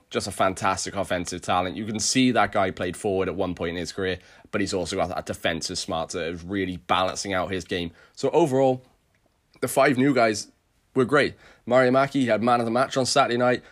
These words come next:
two goals. Mike McNamee had a fantastic assist on, uh, Mariamaki's second goal. Great, just played the puck between his legs, back door to Mariamaki, nothing but net to shoot at. He's not missing from there. And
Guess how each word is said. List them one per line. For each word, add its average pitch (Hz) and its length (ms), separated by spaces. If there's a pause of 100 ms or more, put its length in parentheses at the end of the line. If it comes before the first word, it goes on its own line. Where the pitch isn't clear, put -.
(160)
two 135 240
goals. 127 380 (220)
Mike 110 200
McNamee 123 400
had 107 180 (140)
a 98 240
fantastic 113 800
assist - 340
on, 95 280 (100)
uh, 95 160
Mariamaki's 95 500
second - 380
goal. 90 280 (240)
Great, 123 260
just - 340
played 120 260
the 117 60
puck 113 240
between 135 360
his 127 120
legs, 120 320 (420)
back 160 240
door 123 200
to 120 80
Mariamaki, 110 580
nothing 107 320
but 95 100
net 92 180
to 101 80
shoot 98 180
at. 90 200
He's 95 240
not 92 400 (300)
missing 92 420
from 90 220
there. 87 240 (400)
And 95 320